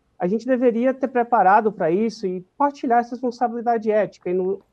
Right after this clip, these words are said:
no qual, ah, profissionais, desde gestores públicos, gestores,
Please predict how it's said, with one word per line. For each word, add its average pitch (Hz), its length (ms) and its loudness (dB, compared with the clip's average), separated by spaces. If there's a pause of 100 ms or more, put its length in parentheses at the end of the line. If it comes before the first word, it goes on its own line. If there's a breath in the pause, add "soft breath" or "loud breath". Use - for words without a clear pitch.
no 185 200 -8
qual, 185 400 2 (520)
ah, 165 180 2
profissionais, 185 840 0
desde 180 640 0
gestores 185 460 -4
públicos, 233 520 -4
gestores, 190 680 -6